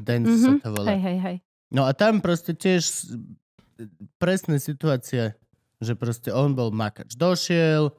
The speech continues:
Speaker 1: bol prvý na tréningu, posledný odchádzal, keď niekto urobil chybu, bol prvý vo fronte, aby mu vyhuboval.
Speaker 2: Mhm, mhm.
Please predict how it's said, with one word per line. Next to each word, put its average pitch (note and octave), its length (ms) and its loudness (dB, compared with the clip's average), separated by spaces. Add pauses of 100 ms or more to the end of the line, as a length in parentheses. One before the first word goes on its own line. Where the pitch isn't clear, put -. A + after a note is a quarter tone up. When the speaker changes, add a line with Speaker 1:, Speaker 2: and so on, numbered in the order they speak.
(420)
Speaker 1:
bol B2 220 0
prvý G3+ 320 2
na F#3 140 2
tréningu, D#3 600 0
posledný C3+ 540 -2
odchádzal, D#3 500 0
keď D#3+ 180 -4
niekto D#3 240 -2
urobil A#2+ 280 -2
chybu, D3+ 280 -4
bol A#2+ 160 -2
prvý F3+ 300 -2
vo D3+ 100 2
fronte, C#3+ 340 -4
aby B2+ 180 -2
mu A2+ 160 -2
vyhuboval. F#3 720 4
Speaker 2:
Mhm, - 120 -12
mhm. A#3+ 240 -2